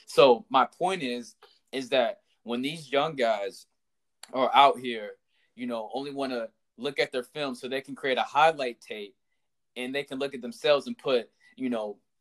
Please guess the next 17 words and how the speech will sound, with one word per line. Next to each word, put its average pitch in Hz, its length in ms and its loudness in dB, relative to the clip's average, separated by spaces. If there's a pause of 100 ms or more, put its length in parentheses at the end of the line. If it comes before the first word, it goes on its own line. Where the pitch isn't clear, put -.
(120)
trash 147 420 6
music 139 320 -10
in 127 100 -8
the 113 100 -8
background 113 640 -6 (260)
just 127 180 -10
to 139 60 -8
make 131 220 -2
a, 117 100 -4 (200)
a 120 140 4
minute 139 260 -4
and 127 100 -6
a 120 40 -2
half 131 260 -2
clip 139 360 0
of 113 140 -10
them 127 320 -2